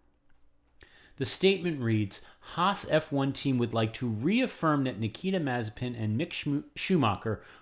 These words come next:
will form its driver lineup for the twenty twenty-one Formula One World Championship.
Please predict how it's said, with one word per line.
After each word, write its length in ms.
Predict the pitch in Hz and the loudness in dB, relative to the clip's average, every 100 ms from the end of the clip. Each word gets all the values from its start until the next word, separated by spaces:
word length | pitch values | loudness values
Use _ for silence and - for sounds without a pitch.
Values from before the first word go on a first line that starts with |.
| - | -2
will 160 | 120 | -2
form 360 | 113 - 160 170 | -2 0 0 0
its 200 | 120 - | -2 -4
driver 360 | 139 139 151 147 | 2 4 4 0
lineup 340 | 131 127 110 | -2 -2 -4
for 120 | - | -6
the 140 | 104 98 | -6 -6
twenty 340 | - 156 156 | -6 -4 -4
twenty-one 540 | - 151 139 123 120 | -4 -4 -2 -2 -4
Formula 420 | 113 120 120 123 110 | -4 -4 -2 -2 0
One 240 | 110 104 | -2 -2
World 200 | 98 95 | -4 -6
Championship. 640 | - 82 85 73 - - | -8 -10 -12 -16 -16 -18